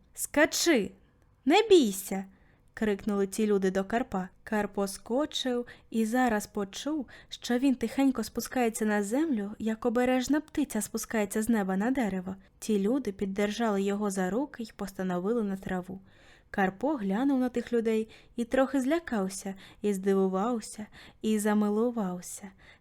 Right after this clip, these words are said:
Такі вони були високі, рівні, дужі. Такі вони були гарні на вроду,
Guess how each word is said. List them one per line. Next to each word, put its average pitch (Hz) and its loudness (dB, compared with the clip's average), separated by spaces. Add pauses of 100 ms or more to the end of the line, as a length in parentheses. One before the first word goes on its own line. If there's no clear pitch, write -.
Такі 202 0
вони 208 2
були 214 4
високі, 202 -2
рівні, 202 2 (240)
дужі. 190 0 (380)
Такі 202 0
вони 214 4
були 208 2
гарні 214 2
на 202 4
вроду, 202 0